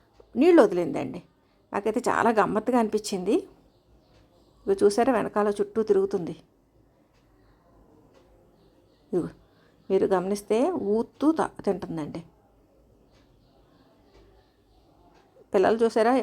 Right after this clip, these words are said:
వాళ్ళు ఏదైనా చేస్తారు అని ఎవరికైనా చుట్టాలు చెప్పామనుకోండి, "మా పిల్లోడు ఇలా చేస్తాడు, మా పాప ఇలా చేస్తుంది" అని, వాళ్ళు ఉండగా మాత్రం చేయదు. ఇప్పుడు అలాగే ఉందండి. ఆ, చక్కగా ఏదో ఊదుకుంటూ ఫౌంటైన్ లాగా నీళ్లు వదులుతుంది కదా అని గబగబా నేను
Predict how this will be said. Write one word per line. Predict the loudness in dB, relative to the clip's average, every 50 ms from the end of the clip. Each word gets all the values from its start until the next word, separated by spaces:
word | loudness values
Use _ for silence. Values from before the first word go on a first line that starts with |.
| 0
వాళ్ళు | 4 4 4 6 4
ఏదైనా | 2 0 0 -2 -2
చేస్తారు | 0 2 2 2 2 2 2 2 2 2 0 -2 -6 -18 -20 -20 -20 _ _ _ _ _ -20 -10 0 2
అని | 4 4 4 4 4 4
ఎవరికైనా | 4 6 6 6 4 4 2 -2 -2 -2 -2
చుట్టాలు | 2 2 2 2 4
చెప్పామనుకోండి, | 2 0 0 2 2 2 2 2 0 0 2 2
"మా | 4 4 2
పిల్లోడు | 4 4 2 4 4 6 6
ఇలా | 6 4 4
చేస్తాడు, | 4 4 2 2 2 -2 -2 0
మా | 0 0
పాప | 4 6 6 6 6
ఇలా | 4 4 4
చేస్తుంది" | 4 4 4 2 2 0 -2 -2
అని, | -2 2
వాళ్ళు | 6 8 8 8 8 6
ఉండగా | 2 0 0 2 2 4
మాత్రం | 4 4 2 0 -2 -2 0 2
చేయదు. | 2 2 0 -2 -8 -12 -20 -20 -20 _ _ -2
ఇప్పుడు | 0 4 6
అలాగే | 6 6 6 6 4 4
ఉందండి. | 2 2 2 0 0 -2 -2 -6 -8 -10 _ _ _ _ _ _ -8 -2
ఆ, | 2 4 4 4
చక్కగా | 4 2 0 -2 -2 0 2 6 8 8 8 8
ఏదో | 8 6 6 6 6 6 6
ఊదుకుంటూ | 6 6 6 4 4 2 2 0 -2 -2 2 2 2 2
ఫౌంటైన్ | 6 6 6 6 6 4 2 2 4 4
లాగా | 4 4 4 2
నీళ్లు | 2 2 4 4 4
వదులుతుంది | 4 2 2 0 -4 -4 -4 -4 -2
కదా | 0 0 0 0
అని | 0 -2 0 0 0
గబగబా | 0 2 2 0 2 2 2
నేను | 2 2 0 0 -2 -2 -4 -6